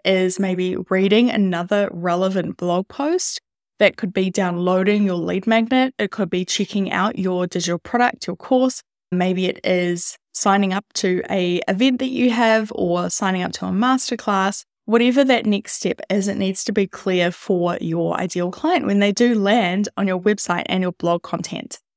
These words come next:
That is mistake number one, not thinking about your website as a spider web, because otherwise you're just gonna be creating a lot of dead ends,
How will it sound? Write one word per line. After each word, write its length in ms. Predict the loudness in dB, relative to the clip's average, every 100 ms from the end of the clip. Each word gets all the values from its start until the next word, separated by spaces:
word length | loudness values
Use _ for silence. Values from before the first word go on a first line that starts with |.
| _
That 220 | 0 4 4
is 140 | 6
mistake 320 | 4 4 2
number 200 | 4 2
one, 240 | 4 2 2
not 180 | 0
thinking 460 | 0 0 2 2 0
about 220 | 0 0
your 140 | 0 0
website 380 | 0 0 -2
as 140 | -4 -4
a 60 |
spider 380 | -6 -2 0 0
web, 220 | 0 -2 -2 _ _ _
because 380 | -2 4 4 2 -4 _ _
otherwise 520 | 2 4 6 4 4 2
you're 100 | 2
just 180 | 2
gonna 180 | 2 2
be 140 | 2 0
creating 420 | 0 2 2 0
a 80 | 2
lot 180 | 2
of 180 | 2 -2
dead 200 | 0 0 0
ends, 480 | 0 2 0 -4